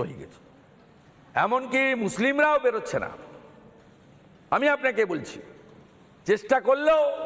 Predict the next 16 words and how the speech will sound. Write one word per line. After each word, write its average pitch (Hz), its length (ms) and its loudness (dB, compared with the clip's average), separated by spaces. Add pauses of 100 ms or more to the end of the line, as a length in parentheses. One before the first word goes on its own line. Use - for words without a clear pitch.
(240)
বেরোচ্ছে 196 380 0
না। 110 60 -4 (440)
গোটা 262 260 2 (100)
minority 240 560 0 (260)
বামনঘাটা 202 640 0
থেকে 160 220 -2 (180)
আমি 175 200 -4
যে 185 140 4
route 170 140 -2 (100)
দিয়ে 180 220 2
তিনবার 170 320 0 (120)
গেলাম, 143 280 0 (1120)
entire 196 400 0
minority 180 540 0
prone 170 200 0 (100)
area। 113 220 -2